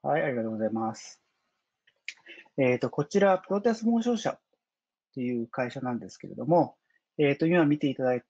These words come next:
通り、えーと、トレーニング用の、えーと、機械を作っ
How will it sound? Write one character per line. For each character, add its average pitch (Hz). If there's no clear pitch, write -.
通 117
り、 131
え 110
ー 110
と、 110
ト -
レ 170
ー 202
ニ 220
ン 214
グ 214
用 202
の、 202
え 139
ー -
と、 139
機 -
械 160
を 131
作 -
っ -